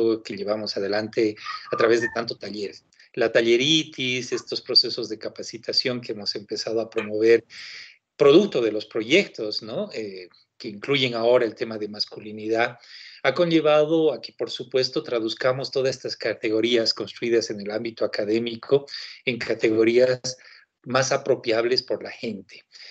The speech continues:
El problema radica en que muchas veces la acumulación de estos conceptos no nos garantiza transformaciones significativas. Simplemente nos garantiza que conoces más,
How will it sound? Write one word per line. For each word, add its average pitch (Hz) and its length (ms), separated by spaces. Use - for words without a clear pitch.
El 110 240
problema 127 340
radica 143 640
en 113 160
que 113 160
muchas 131 400
veces 160 420
la 123 160
acumulación 131 720
de 196 80
estos 143 240
conceptos 123 640
no 143 120
nos 139 160
garantiza 117 560
transformaciones 113 960
significativas. - 1080
Simplemente 139 600
nos 147 180
garantiza 117 540
que 135 120
conoces 113 500
más, 120 320